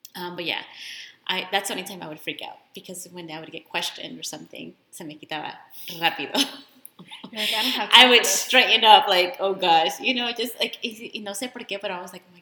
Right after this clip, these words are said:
Speaker 1: God, my mom's gonna freak out, my dad." It was
Speaker 2: Mm-hmm.
Speaker 1: not so much my mom, but my dad.
Speaker 2: Yeah.
Speaker 1: Like, "Oh snap, what's gonna happen?"
Speaker 2: Any crazy things you wanna share?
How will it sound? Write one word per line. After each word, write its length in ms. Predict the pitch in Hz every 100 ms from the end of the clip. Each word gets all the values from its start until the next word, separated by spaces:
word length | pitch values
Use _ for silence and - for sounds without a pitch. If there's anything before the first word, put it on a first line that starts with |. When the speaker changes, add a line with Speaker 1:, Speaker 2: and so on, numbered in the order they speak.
| 185
Speaker 1:
God, 80 | 180
my 60 | 165
mom's 160 | 160 -
gonna 120 | 156
freak 200 | _ -
out, 140 | 359
my 100 | 285 -
dad." 240 | 254 330 311 - - - -
It 80 |
was 180 | 220 196
Speaker 2:
Mm-hmm. 200 | 180 -
Speaker 1:
not 200 | 202 269
so 80 | 370
much 160 | 320 294
my 100 | 196
mom, 260 | 160 160 180
but 180 | - 151
my 140 | 139 -
dad. 300 | 135 - - - 156
Speaker 2:
Yeah. 160 | 139
Speaker 1:
Like, 80 | 147 - _ _ _ -
"Oh 200 | 165 143
snap, 380 | - - 151 - - _ -
what's 140 | - -
gonna 180 | 143 151
happen?" 400 | 156 - - 175
Speaker 2:
Any 240 | 208 214 208
crazy 640 | 180 170 165 190 190 208 214 _ _ _ _ _ _ _ _ _
things 280 | 185 185 185
you 140 | 196
wanna 180 | 190 185
share? 640 | 185 - 180 160 165 226